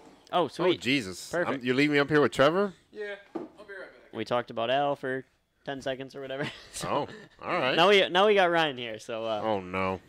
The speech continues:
Speaker 1: tell us about your, uh, weight reduction exp-, oh, we talked about me, how I was a stancy boy, and now I'm a real, real big-time pro spec drifter.
Speaker 2: I mean, big facts. I don't know if you guys have seen the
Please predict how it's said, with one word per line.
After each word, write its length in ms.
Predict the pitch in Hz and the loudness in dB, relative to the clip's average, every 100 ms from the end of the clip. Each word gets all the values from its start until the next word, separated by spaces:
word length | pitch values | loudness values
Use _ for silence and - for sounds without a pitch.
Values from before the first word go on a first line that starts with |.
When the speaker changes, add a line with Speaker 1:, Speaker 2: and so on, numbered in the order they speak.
| - | -4
Speaker 1:
tell 120 | 165 | -2
us 80 | 165 | -2
about 260 | 160 160 | 0 0
your, 200 | 151 143 131 | 0 -2 -2
uh, 60 | |
weight 200 | 120 131 117 | -2 -8 -8
reduction 440 | 127 123 - 117 | -4 -6 -6 -14
exp-, 240 | 110 - - | -14 -16 -2
oh, 160 | 160 151 | 0 2
we 140 | 123 | -2
talked 220 | 139 143 147 | -2 -2 0
about 160 | 131 | -2
me, 260 | 131 135 139 _ _ _ | -2 -4 -6 _ _ _
how 100 | - | -2
I 80 | 120 | 0
was 160 | 117 110 | 0 -4
a 60 | |
stancy 340 | 107 123 120 117 | -8 -10 -8 -8
boy, 240 | 117 123 | -4 -2
and 80 | 123 | -2
now 100 | 113 | -4
I'm 80 | 113 | -4
a 80 | 110 | -6
real, 340 | 117 117 113 - _ _ _ _ _ - | -8 -8 -10 -14 _ _ _ _ _ -8
real 160 | 117 | -6
big-time 420 | 117 117 120 120 | -6 -8 -8 -10
pro 180 | 113 123 | -6 -6
spec 320 | 117 - 117 - | -6 -8 -8 -8
drifter. 420 | 120 - 127 131 - | -10 -8 -12 -12 -8
Speaker 2:
I 40 | |
mean, 340 | 104 101 95 90 - - 92 | -2 -2 -4 -10 -20 -4 2
big 180 | 120 - | 2 4
facts. 340 | 127 110 - | 4 4 2
I 40 | |
don't 100 | 110 | -4
know 60 | 107 | -4
if 80 | 101 | -2
you 60 | |
guys 180 | 104 101 | 0 0
have 60 | 82 | -2
seen 220 | 107 98 | -10 -6
the 280 | 95 92 | -4 -4